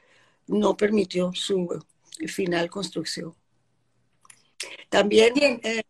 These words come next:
Speaker 2: Sí.
Speaker 1: tenemos la Torre Shell, tenemos
Speaker 2: Claro.
Speaker 1: la torre, em, la otra, la de la esquina, cuyo nombre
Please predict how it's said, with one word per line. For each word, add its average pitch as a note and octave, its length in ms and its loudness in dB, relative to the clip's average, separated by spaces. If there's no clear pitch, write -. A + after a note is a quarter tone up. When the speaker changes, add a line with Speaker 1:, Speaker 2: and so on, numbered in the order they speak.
Speaker 2:
Sí. G3+ 100 -4
Speaker 1:
tenemos A3 420 0
la A3+ 140 0
Torre A3 580 -2
Shell, C4+ 720 0
tenemos A3+ 300 8
Speaker 2:
Claro. A#3 140 4
Speaker 1:
la G#3 160 0
torre, A#3 560 -4
em, F#3 640 -10
la F#3+ 260 -6
otra, G3+ 260 -4
la G#3+ 160 -2
de F#3+ 120 -4
la F#3 80 -4
esquina, A3+ 520 -6
cuyo F3+ 260 -8
nombre F#3 260 -4